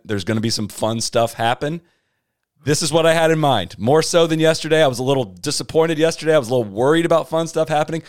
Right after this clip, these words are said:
That was a delightful, delightful day of golf. Again, you gotta throw the outcome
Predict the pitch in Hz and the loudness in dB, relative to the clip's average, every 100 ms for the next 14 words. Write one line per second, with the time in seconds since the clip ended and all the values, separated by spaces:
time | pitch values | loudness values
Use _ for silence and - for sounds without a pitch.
0 | - - 277 311 202 135 123 131 175 185 | -16 -4 -2 0 -2 -4 -4 0 2 0
1 | 185 185 175 143 135 123 135 127 - 110 | -4 -4 -2 0 0 0 -4 -6 -6 -2
2 | 117 113 95 101 82 95 127 147 143 147 | 0 0 0 -2 -2 -2 -2 0 0 2
3 | 160 180 196 175 151 180 175 | 4 4 4 2 2 0 0